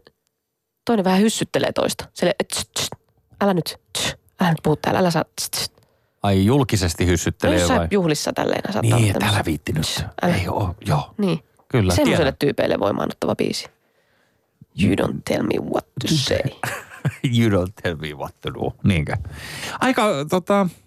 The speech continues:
Speaker 2: tää on hienoa nähdä, että sullakin, sullakin, mm,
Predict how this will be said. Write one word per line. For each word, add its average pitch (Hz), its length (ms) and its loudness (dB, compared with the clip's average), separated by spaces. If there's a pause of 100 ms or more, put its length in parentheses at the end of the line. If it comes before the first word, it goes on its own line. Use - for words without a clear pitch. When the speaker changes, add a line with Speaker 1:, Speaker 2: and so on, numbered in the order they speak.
(640)
Speaker 2:
tää 226 80 2
on 214 60 4
hienoa 180 300 4
nähdä, 110 300 2
että 85 140 -4
sullakin, 87 360 0 (120)
sullakin, 90 460 0 (200)
mm, 85 80 -6